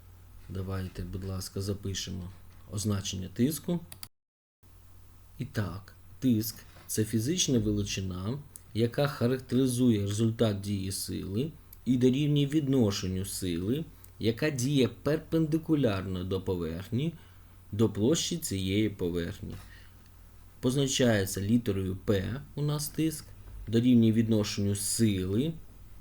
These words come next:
яка діє на певну поверхню, так, до площі цієї поверхні, до площі цієї дії, цієї сили. Тобто П дорівнює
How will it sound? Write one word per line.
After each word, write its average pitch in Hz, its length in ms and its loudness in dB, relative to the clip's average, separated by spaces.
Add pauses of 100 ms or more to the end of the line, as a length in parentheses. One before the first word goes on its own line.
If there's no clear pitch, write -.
(1200)
яка 117 280 2
діє 120 300 6
на 113 100 4
певну 110 380 4
поверхню, 107 580 0
так, 127 300 -6 (540)
до 143 320 2 (240)
площі 135 560 2
цієї 113 600 2
поверхні, 101 720 0 (260)
до 127 100 0
площі 117 480 0
цієї 98 460 -2
дії, 101 640 0 (420)
цієї 101 360 0
сили. 87 400 -6 (460)
Тобто 101 240 -6
П 135 240 2
дорівнює 156 560 0